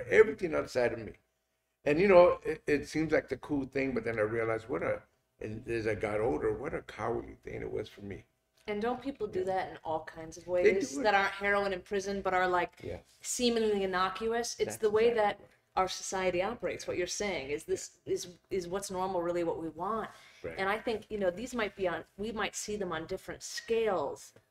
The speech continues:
Speaker 2: or there's different rhetoric. I used to teach at a needle exchange,
Speaker 1: Yeah,
Speaker 2: um,
Speaker 1: yeah.
Speaker 2: in Washington Heights in New York. And the training really spoke to me through, I was working in prison at the time too, and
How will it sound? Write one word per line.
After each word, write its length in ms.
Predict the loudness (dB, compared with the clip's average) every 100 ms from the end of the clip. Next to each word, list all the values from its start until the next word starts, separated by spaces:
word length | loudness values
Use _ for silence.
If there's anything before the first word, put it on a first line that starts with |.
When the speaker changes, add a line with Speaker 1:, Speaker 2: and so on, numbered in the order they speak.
| 0
Speaker 2:
or 120 | 2
there's 220 | 2 -2
different 340 | -4 -6 -6 -4
rhetoric. 320 | -2 -2 -4 -2
I 40 |
used 140 | -4 -4
to 80 | -10
teach 260 | -10 -8
at 100 | -8
a 60 | -6
needle 300 | -6 -6 -6
exchange, 720 | -8 -10 -10 -10 -10 -12 -14 -12
Speaker 1:
Yeah, 240 | -6 -6
Speaker 2:
um, 160 | -8 -10
Speaker 1:
yeah. 100 | -10
Speaker 2:
in 180 | -8 -10 -8
Washington 440 | -8 -8 -10 -8
Heights 240 | -8 -8 -10
in 80 |
New 80 | -8
York. 360 | -6 -6 -10 -18 _ _ _ -10
And 100 | -10
the 40 |
training 600 | -6 -4 -2 -2 -4 -8 -4
really 220 | -2 0
spoke 400 | -4 -2 -2 -2
to 80 | -6
me 240 | -6 -6 -6
through, 260 | -6 -4 -6
I 60 |
was 120 | -8 -4
working 300 | -4 -4 -10
in 60 |
prison 260 | -8 -8 -8
at 80 | -14
the 60 |
time 280 | -16 -14 -14
too, 280 | -8 -4 -4
and 220 | -6 -12